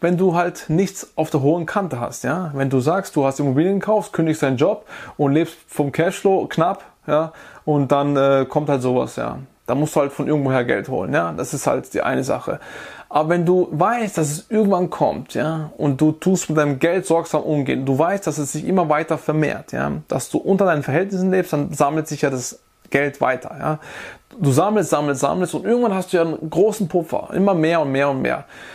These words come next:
Und dann juckt dich das ja nicht, ja, dass dieses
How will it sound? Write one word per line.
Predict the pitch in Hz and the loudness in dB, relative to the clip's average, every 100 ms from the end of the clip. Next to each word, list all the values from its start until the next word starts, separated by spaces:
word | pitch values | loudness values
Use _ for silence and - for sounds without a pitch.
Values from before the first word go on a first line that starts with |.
| - - - - | -20 -20 -16 0
Und | 156 | 2
dann | 185 170 | 4 4
juckt | 214 - | 2 0
dich | 196 | -2
das | 151 - | -2 0
ja | 113 | -2
nicht, | 107 120 - | -2 -8 -8
ja, | 123 131 139 - _ _ _ | -4 -4 -6 -12 _ _ _
dass | - 131 | -2 0
dieses | - 139 139 131 - | 0 2 2 -2 -12